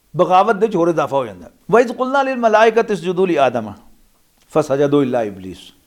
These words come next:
ਔਰ ਯਾਦ ਕਰੋ ਜਦੋਂ ਅਸੀਂ ਫਰਿਸ਼ਤਿਆਂ ਨੂੰ ਕਿਹਾ ਕਿ ਆਦਮ ਨੂੰ ਸਜਦਾ ਕਰੋ, ਫਸਜਦੂ ਇਲਾ ਇਬਲੀਸ, ਸਾਰਿਆਂ ਨੇ ਸਜਦਾ ਕੀਤਾ ਸਿਵਾਏ ਇਬਲੀਸ ਦੇ।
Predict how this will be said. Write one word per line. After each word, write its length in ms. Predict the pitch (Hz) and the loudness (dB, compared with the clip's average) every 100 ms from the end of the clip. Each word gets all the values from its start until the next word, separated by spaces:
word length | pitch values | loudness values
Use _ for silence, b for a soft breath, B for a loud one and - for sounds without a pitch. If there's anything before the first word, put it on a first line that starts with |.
| _ _ _ - | _ _ _ 0
ਔਰ 60 | 170 | 4
ਯਾਦ 240 | 190 233 | 6 6
ਕਰੋ 180 | 240 254 | 4 4
ਜਦੋਂ 400 | 226 226 220 196 | 4 2 0 -2
ਅਸੀਂ 160 | 202 | -2
ਫਰਿਸ਼ਤਿਆਂ 400 | 170 180 180 220 | -2 -2 0 0
ਨੂੰ 100 | 208 | 0
ਕਿਹਾ 340 | 156 196 143 127 - _ _ _ _ _ _ _ _ _ _ _ _ _ - | 2 4 4 0 -12 _ _ _ _ _ _ _ _ _ _ _ _ _ -4
ਕਿ 100 | 156 | 2
ਆਦਮ 240 | 170 196 | 2 2
ਨੂੰ 100 | 202 | 0
ਸਜਦਾ 260 | 165 143 143 | 0 2 4
ਕਰੋ, 440 | 156 175 - - _ _ _ _ _ _ _ _ _ _ _ _ _ _ _ _ _ - | 4 2 0 -16 _ _ _ _ _ _ _ _ _ _ _ _ _ _ _ _ _ -6
ਫਸਜਦੂ 480 | 170 165 160 196 233 | 0 4 4 4 2
ਇਲਾ 220 | 202 214 | 4 4
ਇਬਲੀਸ, 520 | 208 175 190 220 196 | 2 0 -4 -6 -8
ਸਾਰਿਆਂ 480 | 165 - 147 160 208 | -14 -4 2 4 4
ਨੇ 100 | 233 | 0
ਸਜਦਾ 320 | 180 165 180 | 0 0 2
ਕੀਤਾ 280 | 170 160 180 | 0 0 0
ਸਿਵਾਏ 360 | 156 151 156 151 | 0 2 0 -2
ਇਬਲੀਸ 360 | 131 123 127 | -10 -12 -12
ਦੇ। 220 | 107 104 | -14 -16